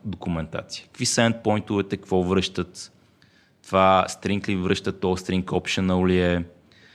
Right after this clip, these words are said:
Това масив ли връща, масив optional ли е? А, елементите в този масив могат ли да бъдат nil или не? И така нататък. И допълнително, ако вече искаш да добавиш малко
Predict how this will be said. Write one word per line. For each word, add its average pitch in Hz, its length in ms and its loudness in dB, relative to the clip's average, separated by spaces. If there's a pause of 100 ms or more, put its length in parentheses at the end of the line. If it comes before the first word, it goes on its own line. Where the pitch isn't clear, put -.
(160)
Това 92 160 -2
масив 90 400 -6
ли 98 80 -2
връща, 90 760 0
масив 85 340 -6
optional 90 580 0
ли 90 120 0
е? 87 260 -2 (880)
А, 85 340 0
елементите 87 500 -2
в - 80 -14
този 92 240 2
масив 90 300 -4
могат 87 280 -2
ли 92 40 0
да 87 80 -2
бъдат 87 320 -2
nil 90 260 0
или 85 140 0
не? 87 380 -2
И 87 80 -10
така - 300 -10
нататък. - 500 -18 (1200)
И 104 100 4
допълнително, 113 760 4
ако 120 200 2
вече 117 200 4
искаш - 160 -6
да 107 60 -4
добавиш 92 380 2
малко 101 280 0